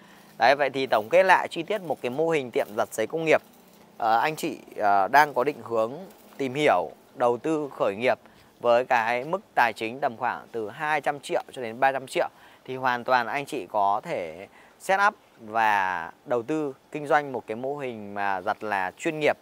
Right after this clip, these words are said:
và hiện đại, hoàn toàn có thể cạnh tranh lại những cái mô hình mà anh chị đã đầu tư, mọi người đã đầu tư tại khu vực rồi nhá. Ở đây thì, ờ, chia sẻ với mọi người thêm một chút đó là đã có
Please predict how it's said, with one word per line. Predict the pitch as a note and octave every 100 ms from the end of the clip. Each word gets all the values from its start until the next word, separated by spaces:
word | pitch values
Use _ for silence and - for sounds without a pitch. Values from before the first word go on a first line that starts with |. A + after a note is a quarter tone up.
| -
và | G#2 G2+ F2+ - - _ -
hiện | D#3+
đại, | D3+ C3+ E2
hoàn | A#2 G#2+
toàn | A#2 G#2+
có | A2
thể | C3
cạnh | - B2
tranh | D3 D3 C3+
lại | G#2+
những | A2
cái | A#2
mô | C3 C#3+
hình | C3+ A2
mà | G2+
anh | A2
chị | C3+
đã | G2+
đầu | C3 A#2+
tư, | C3+ C3 B2+ - -
mọi | B2 A#2
người | G#2+
đã | A2
đầu | C#3 A#2
tư | C#3+ C#3
tại | A2
khu | -
vực | B2+ A2
rồi | G2
nhá. | A#2 D3 - - - -
Ở | B2+
đây | D#3+ E3+
thì, | D3+ C3+
ờ, | B2+ B2
chia | E3+
sẻ | E3 A2+
với | C3
mọi | C#3+
người | B2
thêm | D#3 D3
một | -
chút | G#3 D#3+
đó | B2
là | C#3
đã | A2+ -
có | - A2 G#2+ C3